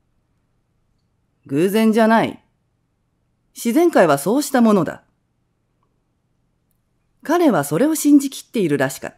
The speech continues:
た。そしてその発見がとても嬉しいという。そんなことを話しながら、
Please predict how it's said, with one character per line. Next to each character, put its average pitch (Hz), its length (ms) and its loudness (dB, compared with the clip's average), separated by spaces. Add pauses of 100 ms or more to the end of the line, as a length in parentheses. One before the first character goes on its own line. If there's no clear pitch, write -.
た。 - 140 -16 (1600)
そ 190 200 -2
し 180 60 -8
て 220 140 -2
そ 202 140 -4
の 294 80 4
発 302 220 -4
見 294 180 4
が 277 100 2
と 208 140 -2
て 311 120 -2
も 330 120 2
嬉 294 240 0
し 254 140 -4
い - 60 -6
と 117 100 -6
い 78 120 -10
う。 - 100 -18 (1800)
そ 277 180 -2
ん 330 60 2
な 349 100 0
こ 349 120 -2
と 330 120 0
を 214 40 -2
話 175 280 -4
し 180 60 -6
な 170 140 -2
が 131 100 -4
ら、 - 220 -14